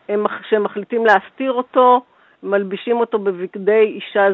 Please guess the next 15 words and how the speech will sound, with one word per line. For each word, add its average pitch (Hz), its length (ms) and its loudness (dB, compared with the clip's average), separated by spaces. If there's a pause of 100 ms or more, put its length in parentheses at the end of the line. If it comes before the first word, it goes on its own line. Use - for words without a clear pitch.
זקנה, 214 600 4
ובעצם 202 600 -2
היא 202 100 0
לוקחת 202 460 0
אותו 196 200 -8
ביד, 214 560 4 (500)
והם, 202 540 0
אה, 196 260 0
יוצאים 226 600 -2
והיא 190 160 -2
מביאה 180 440 -4
אותו, 185 400 -4 (280)
אה, 185 140 -6
למסתור. 185 800 -6 (640)
אז 190 120 -6